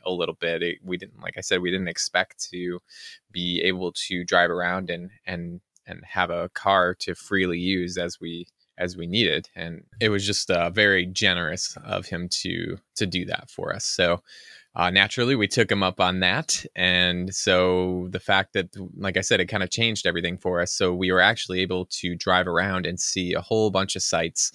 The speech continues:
and other stuff. Uh, so he suggested a couple places to get us started from where we were.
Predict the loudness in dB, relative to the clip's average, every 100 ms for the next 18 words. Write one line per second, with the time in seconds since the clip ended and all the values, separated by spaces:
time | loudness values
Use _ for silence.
0 | -8 -20 -8 -2 4 6 4 2 0 -2
1 | -2 -14 _ -20 -20 _ _ 2 4 4
2 | 2 0 2 2 2 0 0 0 0 0
3 | -2 -2 -4 -4 -2 0 0 -4 -4 0
4 | 0 0 0 2 2 -2 -4 -6 -2 -2
5 | -4 -4 -2 0 0